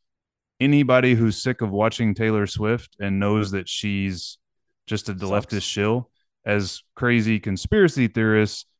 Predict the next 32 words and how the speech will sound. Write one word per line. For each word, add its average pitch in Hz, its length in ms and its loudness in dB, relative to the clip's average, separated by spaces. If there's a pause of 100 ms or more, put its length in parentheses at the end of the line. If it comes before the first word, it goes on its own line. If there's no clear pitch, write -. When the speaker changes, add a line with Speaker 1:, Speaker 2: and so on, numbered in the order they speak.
(120)
Speaker 1:
They're 175 160 6
ma-, 165 200 4 (140)
the 127 120 4
left 185 400 4
is 113 140 2
making 143 500 6
a 127 60 6
thing 135 300 4
out 113 140 4
of 101 100 0
Taylor 120 320 2
Swift, 113 520 -4 (600)
claiming 160 500 6
that 120 160 4
the 110 100 2
right 127 280 4
is 110 140 0
calling 117 380 2
her 107 140 2
a 95 80 0
psyop 95 600 0 (880)
as 117 220 2
a 110 40 2
psyop. 85 500 -2 (120)
You - 80 -14
follow 123 200 4
me? 127 100 6
Like, - 640 -2
Speaker 2:
Yes, 98 80 -6
Speaker 1:
the 107 60 -2
Speaker 2:
yes, 107 100 -2
Speaker 1:
psyop 160 440 4